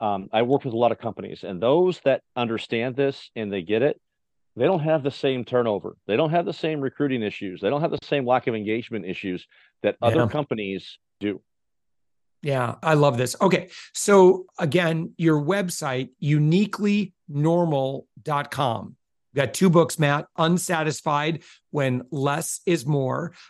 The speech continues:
Speaker 2: And then, of course, the new book, Unengaged, Building Flourishing Organizations. Both of those can be found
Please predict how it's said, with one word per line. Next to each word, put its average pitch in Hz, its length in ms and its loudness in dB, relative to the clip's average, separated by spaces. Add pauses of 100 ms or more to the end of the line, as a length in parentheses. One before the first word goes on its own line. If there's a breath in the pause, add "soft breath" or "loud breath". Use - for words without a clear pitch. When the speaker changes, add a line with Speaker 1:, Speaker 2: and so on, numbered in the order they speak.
Speaker 2:
And 151 160 4
then, 139 120 4
of 127 120 0
course, 147 560 2
the 135 200 0
new 185 200 6
book, 135 440 2 (320 soft breath)
Unengaged, 165 960 4
Building 160 340 2
Flourishing 165 680 -2
Organizations. 143 840 -4
Both 170 280 0
of 233 60 -4
those 196 220 0
can 170 100 -2
be 160 120 0
found 147 440 -2